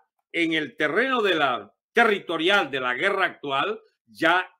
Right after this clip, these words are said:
todos los territorios del Donbass y las ciudades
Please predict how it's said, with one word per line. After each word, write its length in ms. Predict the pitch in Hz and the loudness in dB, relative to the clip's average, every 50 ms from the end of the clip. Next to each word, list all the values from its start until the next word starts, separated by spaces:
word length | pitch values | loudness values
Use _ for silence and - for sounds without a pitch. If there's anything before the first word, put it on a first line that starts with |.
| _ _ _ _ - | _ _ _ _ -2
todos 260 | - 233 269 262 240 | 0 0 0 0 -2
los 200 | 220 190 - - | -2 -2 -4 -4
territorios 520 | 175 185 151 139 - - - 196 208 202 | -4 -4 -4 -4 -8 -6 -2 0 0 0
del 200 | 170 185 180 156 | 0 -2 -4 -4
Donbass 520 | 143 170 170 160 156 170 185 175 143 - - _ _ _ _ | -6 -8 -8 -6 -2 0 0 0 0 -4 -12 _ _ _ _
y 140 | - 190 180 | -12 -6 -2
las 240 | 180 170 147 - - | 0 0 -2 -2 -6
ciudades 640 | 135 131 139 185 247 254 226 175 127 107 - _ | -10 -4 2 4 4 4 4 2 -4 -6 -10 _